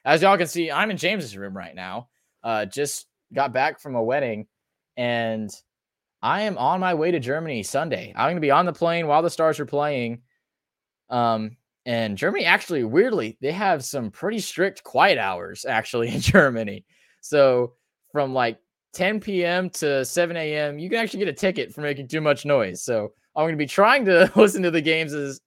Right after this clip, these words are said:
or watch the games as quietly as I can, but it's gonna be tough for me to try and find a place to hop on the podcast. I'll definitely be in the comment section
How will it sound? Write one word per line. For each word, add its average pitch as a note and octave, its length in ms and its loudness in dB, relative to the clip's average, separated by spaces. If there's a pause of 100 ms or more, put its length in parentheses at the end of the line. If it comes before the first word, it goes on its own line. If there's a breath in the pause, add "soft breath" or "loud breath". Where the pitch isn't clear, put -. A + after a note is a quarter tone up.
or C#3+ 120 2
watch D#3+ 200 2
the D#3+ 100 -4
games D3 260 -2
as B2+ 80 -12
quietly E3 380 2
as C3 140 0
I B2 80 -2
can, A#2+ 440 -6 (440)
but A#2+ 100 0
it's A#2 120 -6
gonna F#3+ 180 -2
be E3+ 100 0
tough E3+ 240 0
for D#3+ 60 -14
me D3 80 -6
to C3+ 80 -6
try D3 180 -4
and C3+ 100 -8
find C3+ 200 -2
a B2+ 40 -8
place C3 280 -4
to B2 120 -8
hop B2+ 220 -2
on B2+ 100 -2
the A#2 100 -6
podcast. A#2 640 -4 (320)
I'll B2 360 2
definitely F#3+ 500 0
be F3+ 180 -4
in E3 60 -6
the D#3 60 -6
comment D#3+ 440 -4
section F3 580 -6